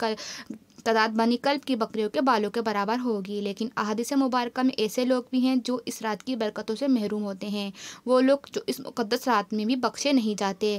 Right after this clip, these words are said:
काते रहम के अकारीब से सला रहमी नहीं करते, बल्कि बदसलूकी से पेश आते हैं,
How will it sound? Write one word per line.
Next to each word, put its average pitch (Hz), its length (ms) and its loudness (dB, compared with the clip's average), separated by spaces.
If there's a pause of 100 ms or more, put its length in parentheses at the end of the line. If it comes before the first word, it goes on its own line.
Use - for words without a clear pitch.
(320)
काते 233 380 2
रहम 254 260 4
के 269 120 0
अकारीब 208 440 0
से 262 100 0
सला 214 240 -2
रहमी 220 300 0
नहीं 202 240 0
करते, 202 340 -2
बल्कि 226 280 -2
बदसलूकी 214 480 -6
से - 160 -6
पेश 202 300 0
आते 196 240 -6
हैं, 196 240 -6